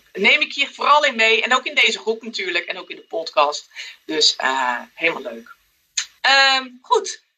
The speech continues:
En voor wie me sowieso live wil zien. En, en die echt wil leren. En die echt wil zeggen, zegt van, joh, ik wil echt aan de slag. Ehm, aankomende donderdag, nee, dus niet,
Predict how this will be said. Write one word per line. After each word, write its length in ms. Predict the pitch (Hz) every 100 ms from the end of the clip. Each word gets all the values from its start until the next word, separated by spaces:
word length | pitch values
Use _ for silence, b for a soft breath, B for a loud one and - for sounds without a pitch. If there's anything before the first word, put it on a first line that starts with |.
| _
En 140 | - 311
voor 140 | 320
wie 260 | 285 285 277
me 80 | 262
sowieso 400 | 262 247 285 302
live 260 | 277 269
wil 100 | 269
zien. 460 | 233 247 262 359 -
En, 200 | 214 220
en 160 | 226 220
die 320 | 208 196 -
echt 240 | - 262 -
wil 140 | 226
leren. 400 | 214 233 254 -
En 60 | 196
die 140 | -
echt 200 | - 247
wil 80 | 233
zeggen, 440 | 226 208 214 - _
zegt 420 | - - - -
van, 160 | 190 190
joh, 240 | 202 202
ik 140 | 196 220
wil 180 | 175 -
echt 220 | 240 247
aan 100 | 208
de 60 | 214
slag. 460 | - 220 208 - b b b _
Ehm, 400 | 190 185 170 175 _ _ _ _
aankomende 720 | - 254 269 220 190 170 156 -
donderdag, 580 | - 262 349 262 240 262
nee, 200 | 202 214
dus 160 | 220 -
niet, 320 | 233 233